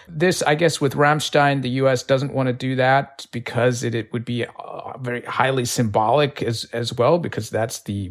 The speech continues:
main U S <laughs> airbase in, in Germany. So I can see why they, they wouldn't want to do that. I hope that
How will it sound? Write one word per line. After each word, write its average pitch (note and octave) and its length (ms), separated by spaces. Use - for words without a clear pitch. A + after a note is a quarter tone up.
main A2 300
U A2 180
S G#2+ 300
<laughs> - 40
airbase B2 640
in, A#2 320
in A#2+ 220
Germany. C#3 480
So B2+ 480
I C3 100
can C3 200
see C#3+ 180
why C#3 240
they, B2+ 160
they B2+ 300
wouldn't B2+ 300
want B2 160
to A2+ 40
do C#3 240
that. A#2+ 240
I A#2+ 120
hope C3+ 300
that B2+ 280